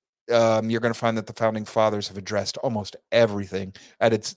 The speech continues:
foundational basics, you know, at ice cream level, not flavors, the ice cream level. You're gonna find that if you dig for it, but try not to assume anything.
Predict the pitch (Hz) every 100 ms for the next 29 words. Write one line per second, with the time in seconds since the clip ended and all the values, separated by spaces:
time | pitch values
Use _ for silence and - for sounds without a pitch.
0 | _ _ _ - 117 107 107 - 101 95
1 | 101 - - - - _ _ _ 107 101
2 | 101 - 113 - 101 98 101 92 101 -
3 | 180 185 139 - - _ _ _ _ _
4 | _ 87 131 117 - 101 95 85 85 -
5 | 117 156 156 135 139 104 95 - 123 143
6 | 139 - 95 - - - 165 175 - 120
7 | - - 127 107 95 92 87